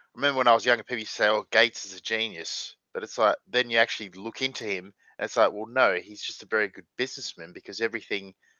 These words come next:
effectively he either purchased or half price stole at, at, at the beginning.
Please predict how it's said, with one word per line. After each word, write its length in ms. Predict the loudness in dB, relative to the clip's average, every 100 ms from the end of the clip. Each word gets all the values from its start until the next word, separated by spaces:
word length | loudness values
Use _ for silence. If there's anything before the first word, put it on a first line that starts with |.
| _ _ _ _ _
effectively 840 | -2 6 4 4 -6 -2 -2 -2 -4
he 460 | -8 -8 -10 -16 _ _ _ _ -4
either 260 | -4 -2 -6
purchased 720 | 0 4 4 2 -6 -6 -4
or 200 | -2 2
half 320 | 6 6 4
price 340 | 2 2 2
stole 760 | -4 -4 4 4 4 -2 -12 -16 _ _ -10
at, 120 | -10 _
at, 120 | -2 -2 0
at 200 | 0 0
the 80 | -8
beginning. 440 | -14 -8 -6 -8